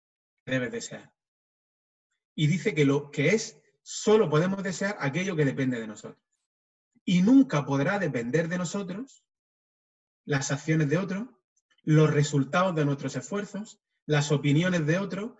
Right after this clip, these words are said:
eh, o las cosas que no son simple y llanamente nuestro juicio sobre las cosas, nuestras opiniones y nuestras decisiones de acción, nuestras acciones. Claro, aparece un sabio cada cuatrocientos o quinientos años en cada una de las tradiciones. No, no, nosotros no podemos ser epíctetos.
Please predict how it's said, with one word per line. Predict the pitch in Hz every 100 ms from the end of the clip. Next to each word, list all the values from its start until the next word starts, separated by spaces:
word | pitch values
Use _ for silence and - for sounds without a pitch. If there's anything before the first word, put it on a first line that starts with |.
| _ _ _ -
eh, | 147 160 147
o | 156
las | 170
cosas | 156 190 214 -
que | - 147
no | 170 214 -
son | - - 196 214 - 151
simple | 135 202 220 170 147
y |
llanamente | 165 185 196 220 - 226 _ _ _ _
nuestro | - 143 143 139
juicio | 170 202 202
sobre | 156 151
las | 143
cosas, | 143 214 - 226 - -
nuestras | 139 135 135
opiniones | 147 135 185 233 247 -
y | -
nuestras | 143 143 143
decisiones | 139 - 165 156
de | 135
acción, | 123 127 113 139
nuestras | 135 - -
acciones. | 123 117 104 - _ _ _ _ _ _
Claro, | 180 202 156 - _ -
aparece | 143 156 170
un | 208
sabio | 180 190 180 139
cada | 139 135 131 135
cuatrocientos | 139 147 170 170 151
o |
quinientos | 135 143 151 165
años | 170 160
en | 127
cada | 147 139
una | 151 143
de | 123
las | 120 -
tradiciones. | - 117 185 156 - -
No, | 135 147
no, | 139
nosotros | 139 143 165 202
no | 185
podemos | 151 151 -
ser | 165
epíctetos. | 139 160 - - -